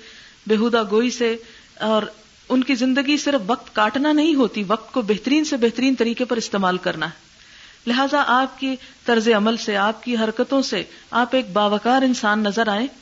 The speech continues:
جو طالب علم کی شان ہوتی ہے۔ ان چیزوں کا آپ کو اہتمام کرنا ہوگا۔ اور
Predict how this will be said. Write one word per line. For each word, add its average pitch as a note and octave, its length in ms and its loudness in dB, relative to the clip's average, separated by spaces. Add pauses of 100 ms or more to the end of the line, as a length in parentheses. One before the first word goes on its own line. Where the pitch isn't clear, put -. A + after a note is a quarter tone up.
(140)
جو G#3+ 140 0
طالب G#3+ 340 2
علم G#3+ 220 2
کی A#3 100 -4
شان G#3 300 0
ہوتی G3+ 340 -4
ہے۔ G#3+ 100 -6 (600)
ان B3 100 2
چیزوں A#3 280 -2
کا A3 160 0
آپ - 160 -4
کو C4+ 100 -4 (640)
اہتمام G3 400 0
کرنا E3+ 320 -4
ہوگا۔ D#3+ 220 -8 (800)
اور G#3 200 2